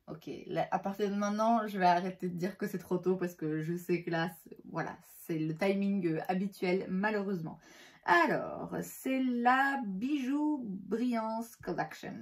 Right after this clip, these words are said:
Vous avez deux grandes palettes dans lesquelles il y a neuf fards à paupières et deux blushs qui coûtent soixante-six dollars. Ça, je pense que ça vaut vraiment le coup. Euh, si vous aimez bien les produits tout en un et si vous voulez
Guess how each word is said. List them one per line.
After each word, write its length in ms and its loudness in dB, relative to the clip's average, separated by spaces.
Vous 140 -2
avez 240 2
deux 440 -2
grandes 380 0
palettes 360 0
dans 100 0
lesquelles 460 0
il 80 0
y 120 2
a 200 2
neuf 320 2
fards 260 -6
à 60 -6
paupières 420 0
et 160 -2
deux 200 0
blushs 520 -2
qui 100 -10
coûtent 400 -8
soixante-six 680 -6
dollars. 420 2
Ça, 180 2
je 120 -2
pense 220 6
que 120 -2
ça 200 0
vaut 300 0
vraiment 380 -2
le 80 -4
coup. 420 -6
Euh, 760 2
si 500 2
vous 200 0
aimez 160 2
bien 240 2
les 80 0
produits 540 -4
tout 200 -16
en 160 0
un 340 2
et 40 -8
si 180 -6
vous 120 -4
voulez 280 -2